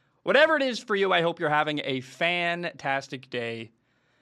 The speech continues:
My name is Zach Schomler. This is Strong Opinion Sports, episode four hundred and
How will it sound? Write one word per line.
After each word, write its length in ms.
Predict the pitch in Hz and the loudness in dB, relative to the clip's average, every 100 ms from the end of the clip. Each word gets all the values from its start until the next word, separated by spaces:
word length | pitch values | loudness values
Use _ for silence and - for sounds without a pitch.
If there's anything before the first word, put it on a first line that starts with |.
| _ | _
My 120 | 277 | 2
name 80 | 294 | 2
is 80 | 196 | 4
Zach 260 | 226 226 | 4 4
Schomler. 560 | - 208 196 202 202 165 | 0 -2 0 -2 -2 -2
This 240 | 160 - | -4 -6
is 260 | - 151 131 | -6 -6 -6
Strong 680 | - 170 160 170 170 175 - | -8 -2 0 0 -2 -4 -6
Opinion 400 | 131 147 147 143 | -4 -4 -4 -6
Sports, 480 | - - 131 131 - | -8 -6 -6 -6 -6
episode 360 | 135 135 131 | -6 -4 -6
four 320 | 131 165 165 160 | -6 -6 -4 -4
hundred 560 | 143 139 135 131 131 - _ _ _ _ | -4 -4 -4 -4 -6 -12 _ _ _ _
and 240 | 131 127 | -4 -2